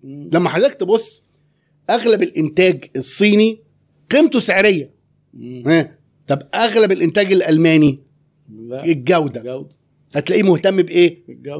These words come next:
Speaker 2: بالجوده.
Speaker 1: آه، والسعر
Speaker 2: وناسي
Speaker 1: غالي.
Speaker 2: موضوع السعر.
Speaker 1: طبعا.
Speaker 2: ناس عندها بتهتم زي ما حضرتك بتدرس لنا كلنا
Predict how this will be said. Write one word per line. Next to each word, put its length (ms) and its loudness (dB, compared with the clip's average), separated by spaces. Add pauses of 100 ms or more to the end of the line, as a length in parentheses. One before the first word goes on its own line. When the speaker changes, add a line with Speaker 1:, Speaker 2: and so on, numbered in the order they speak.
Speaker 2:
بالجوده. 540 0
Speaker 1:
آه، 140 -14 (100)
والسعر 220 -2
Speaker 2:
وناسي 400 2
Speaker 1:
غالي. 120 -2
Speaker 2:
موضوع 180 0
السعر. 540 -2
Speaker 1:
طبعا. 240 -14 (800)
Speaker 2:
ناس 300 2
عندها 720 0
بتهتم 600 -2
زي 200 0
ما 100 -6
حضرتك 260 -4
بتدرس 460 -2
لنا 160 4
كلنا 500 0